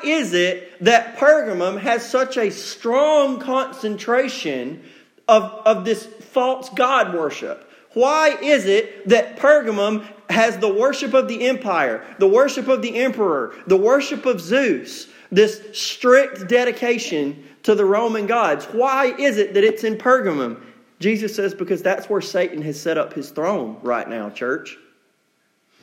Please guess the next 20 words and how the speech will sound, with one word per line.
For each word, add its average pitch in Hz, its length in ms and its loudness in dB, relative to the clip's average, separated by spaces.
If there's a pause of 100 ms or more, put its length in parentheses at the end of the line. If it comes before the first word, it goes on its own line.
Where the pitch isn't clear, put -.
(1040)
How 214 140 4
terrifying 233 560 0
a 143 60 -6
prospect 185 600 -6
is 117 120 -14
that? - 500 -8 (1000)
Could 202 160 0
you 262 100 0
imagine 247 480 0
Jesus 208 380 -2
telling 214 360 0
you 220 120 -4
that 190 120 0
right 180 360 0
down 202 280 -2
the 156 80 -6
street 202 400 -2
from 156 160 -6
your 190 160 0
church 190 520 -4